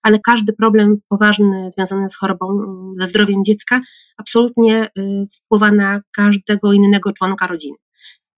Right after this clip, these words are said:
I jeden rodzic zazwyczaj przestaje pracować przy, oczywiście najcięższych, ym, chorobach, zajmuje się dzieckiem, są jeszcze różnego rodzaju inne finansowe zobowiązania, potrzeby. Podsumowując, to jest produkt porządny, prawdziwy,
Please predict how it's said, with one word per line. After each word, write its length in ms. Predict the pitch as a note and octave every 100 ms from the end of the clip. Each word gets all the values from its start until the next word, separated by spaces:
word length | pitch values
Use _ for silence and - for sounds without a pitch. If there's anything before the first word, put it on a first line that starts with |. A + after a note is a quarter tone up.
| -
I 80 | G3
jeden 300 | F#3+ G#3+ G#3+
rodzic 280 | G#3 G#3+
zazwyczaj 380 | G3+ G3+ G#3 G#3+
przestaje 360 | G#3+ G#3 G#3+ G#3
pracować 580 | G#3 G#3 G#3+ G3 G3+ - -
przy, 120 | - -
oczywiście 300 | F#3 G3+ G3
najcięższych, 520 | F#3+ - G3 - - _ -
ym, 500 | E3+ F3 F3 F3 F3+ -
chorobach, 460 | E3+ D#3 D#3+ - -
zajmuje 380 | B2 F3 F#3+ F#3
się 140 | G3+
dzieckiem, 580 | F#3+ F#3 - - E3+ F3+ - - _
są 220 | - F3
jeszcze 260 | F3+ - F#3
różnego 520 | F#3+ F#3+ F#3 F#3 F#3
rodzaju 360 | F#3+ F#3 F#3+ G#3
inne 240 | G3 G3+ F#3
finansowe 500 | - G3+ - G#3 G#3
zobowiązania, 680 | F#3+ F#3 F#3+ F#3+ G3+ G3+
potrzeby. 440 | - G#3+ - F#3 G3 _ _ _ _ _ _ _ _ _
Podsumowując, 600 | - B3 C#4+ D4 D4+ C#4+ A#3+ -
to 80 | C4
jest 220 | C#4 -
produkt 400 | A#3 A3+ A#3+ - -
porządny, 600 | G#3+ G3+ C4 D4 C4+ C4+
prawdziwy, 800 | C4 G#3 F#3 G3 A3+ A#3 B3 B3+